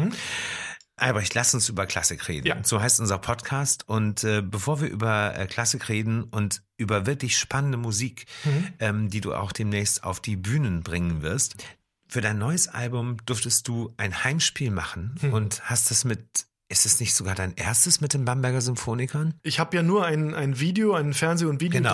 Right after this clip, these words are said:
Speaker 2: Genau.
Speaker 1: gemacht mit Gustavo Dudamel
Speaker 2: Ja.
Speaker 1: damals. Das war wunderschön, als er gerade den Malerwettbewerb
Speaker 2: Ja.
Speaker 1: gewonnen hatte. Ähm, aber jetzt ein richtiges Album, das ist mein erstes mit den Bamberger Symphonikern.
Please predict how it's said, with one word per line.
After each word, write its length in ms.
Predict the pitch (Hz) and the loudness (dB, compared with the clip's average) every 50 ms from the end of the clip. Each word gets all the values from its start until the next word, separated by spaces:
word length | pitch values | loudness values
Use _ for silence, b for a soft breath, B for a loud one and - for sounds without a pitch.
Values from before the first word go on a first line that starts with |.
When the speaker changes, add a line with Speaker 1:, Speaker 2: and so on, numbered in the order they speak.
| - | 4
Speaker 2:
Genau. 60 | 170 160 | 4 4
Speaker 1:
gemacht 300 | 175 160 160 151 - - | 4 2 2 0 0 -2
mit 100 | 160 139 | -4 -2
Gustavo 340 | 139 139 - 160 143 139 135 | -2 -2 0 2 2 2 0
Dudamel 400 | 139 135 135 127 120 123 123 - | 0 0 0 0 0 0 2 2
Speaker 2:
Ja. 100 | 101 95 | 2 4
Speaker 1:
damals. 460 | - 180 175 190 202 214 220 214 - | 4 2 2 2 2 0 0 -2 -4
Das 120 | 123 110 | -6 -6
war 140 | 120 120 110 | -6 -6 -4
wunderschön, 380 | 123 147 165 175 - - 156 147 | -2 -2 0 0 0 0 -2 -2
als 140 | 139 135 147 | 0 0 0
er 40 | 143 | 0
gerade 240 | - 135 135 139 139 | 0 0 0 2 2
den 80 | 135 | 0
Malerwettbewerb 600 | 131 123 127 135 170 165 175 175 175 - 170 180 180 180 175 | 2 0 2 2 2 2 0 0 0 0 2 2 2 2 2
Speaker 2:
Ja. 20 | |
Speaker 1:
gewonnen 420 | 175 185 160 165 175 190 202 202 175 | 0 -2 0 0 2 2 2 2 2
hatte. 320 | 185 190 - 233 277 - B B B B B B B B B B B B B B B | 0 0 0 -2 -4 -4 B B B B B B B B B B B B B B B
Ähm, 420 | - 147 143 147 147 147 147 151 - | -2 0 2 2 2 2 0 0 -2
aber 160 | - 147 147 | -2 0 2
jetzt 200 | 156 160 156 - | 2 2 2 2
ein 100 | 147 139 | 0 0
richtiges 500 | 147 170 175 - - 233 220 214 196 170 | 0 0 -2 -2 0 0 0 2 2 0
Album, 600 | - - 127 131 156 170 185 214 226 240 247 240 202 | 0 0 0 2 2 2 2 2 0 0 0 -2 -2
das 180 | 175 147 - | -2 -2 -2
ist 160 | 165 - - 147 | -2 -2 -2 -2
mein 140 | 139 139 | -2 -2
erstes 340 | - 139 117 110 - 123 - | -2 -2 0 0 -2 -2 -2
mit 100 | - 117 | -6 -4
den 100 | 117 113 | -4 -2
Bamberger 300 | 117 113 110 110 113 113 | -2 -2 -2 -2 -2 -2
Symphonikern. 600 | 110 113 110 113 113 113 117 113 - - 110 - | -4 -4 -6 -6 -6 -8 -8 -8 -10 -10 -12 -14